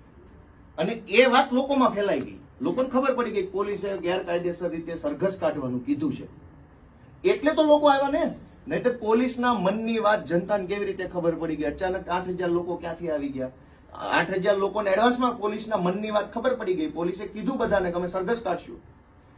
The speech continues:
એટલે જ તો લોકો ત્યાં આવ્યા હશે. તો પોલીસે આવી વાત શું કામ કરી? અને કોણ એને પ્રશ્ન પૂછશે પોલીસને? એક્ઝિક્યુટિવ મેજિસ્ટ્રેટ નહીં પૂછે, ક્યાં જવાનું? અને બધા જો ભાજપના હાથા બનીને બેઠા હશે તો કલ્યાણ થઈ ગયું ભારતનું.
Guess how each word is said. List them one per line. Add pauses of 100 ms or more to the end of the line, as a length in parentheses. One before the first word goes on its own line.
(100)
એટલે
જ
તો
લોકો
ત્યાં
આવ્યા
હશે. (720)
તો
પોલીસે
આવી
વાત
શું
કામ
કરી? (640)
અને
કોણ
એને
પ્રશ્ન
પૂછશે
પોલીસને?
એક્ઝિક્યુટિવ
મેજિસ્ટ્રેટ
નહીં
પૂછે,
ક્યાં
જવાનું? (320)
અને
બધા
જો
ભાજપના
હાથા
બનીને
બેઠા
હશે
તો
કલ્યાણ
થઈ
ગયું
ભારતનું.